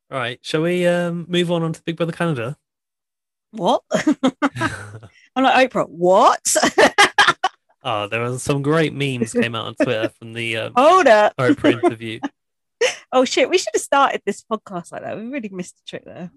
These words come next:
Speaker 1: Oh, God.
Speaker 2: Hold up. Oh, go on.
Speaker 1: Did Oprah say, "Hold up"?
Speaker 2: Yeah.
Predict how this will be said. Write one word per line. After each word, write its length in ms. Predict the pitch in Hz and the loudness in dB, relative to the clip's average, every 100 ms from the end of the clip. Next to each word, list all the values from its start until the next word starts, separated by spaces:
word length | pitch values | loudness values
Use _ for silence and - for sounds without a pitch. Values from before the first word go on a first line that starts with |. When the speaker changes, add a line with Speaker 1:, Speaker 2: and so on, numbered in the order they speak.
| _ _ _ _ _ | _ _ _ _ _
Speaker 1:
Oh, 40 | |
God. 140 | 113 113 | -20 -20
Speaker 2:
Hold 380 | 190 240 339 320 | -6 2 4 6
up. 280 | 196 196 - - 214 _ _ _ _ _ _ _ _ _ _ _ _ _ _ _ _ _ _ _ _ _ _ _ _ _ _ _ | 6 4 0 -2 -4 _ _ _ _ _ _ _ _ _ _ _ _ _ _ _ _ _ _ _ _ _ _ _ _ _ _ _
Oh, 100 | 208 - | -16 -14
go 140 | - 208 | -6 -6
on. 140 | 160 - - | -6 -12 -2
Speaker 1:
Did 200 | 156 147 | -2 -2
Oprah 340 | 170 202 208 | 0 0 0
say, 140 | - 190 | -4 -4
"Hold 200 | 208 220 | -4 -6
up"? 200 | 135 - _ _ _ _ _ | -6 -10 _ _ _ _ _
Speaker 2:
Yeah. 400 | 277 349 294 254 | -2 2 2 0